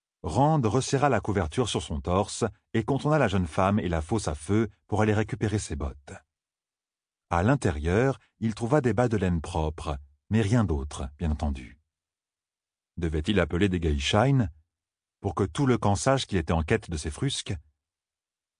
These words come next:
et attirer une horde de promises qui se mêleraient de l'affaire ? Si ça arrivait, le verrait-elle comme le Karakarn à qui il convenait d'obéir, ou comme Randaltor, un homme qui n'avait rien de plus respectable que les autres ?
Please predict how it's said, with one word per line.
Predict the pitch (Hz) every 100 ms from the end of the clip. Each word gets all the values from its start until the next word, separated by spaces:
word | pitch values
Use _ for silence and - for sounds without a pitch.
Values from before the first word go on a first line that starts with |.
| _ _
et | 95
attirer | 104 - 113 120
une | 101 87
horde | - 117 104
de | 92
promises | - 82 101 120
qui | -
se | 95
mêleraient | 87 85 98
de |
l'affaire ? | 87 80 117 127 107 78 - _ _ _ _ _ _ _ _ _ _ _
Si | -
ça | 78 92
arrivait, | 87 87 80 80 76 - - _ -
le | 104
verrait-elle | 107 131 123 156 139
comme | 107
le | 85
Karakarn | 78 95 73 69 101 131 131 98
à | - 85
qui | 92
il | 101
convenait | - 95 95
d'obéir, | 82 76 82 127 135 95 - _ _ _
ou | 110
comme | 139 120
Randaltor, | 117 147 107 85 78 87 80 73 69 - _ _ _ _
un | 92 90
homme | 107 113
qui | 95
n'avait | 87 85
rien | 101
de | 87
plus | -
respectable | 87 73 90 98 92
que | -
les | 73 73
autres ? | 67 - -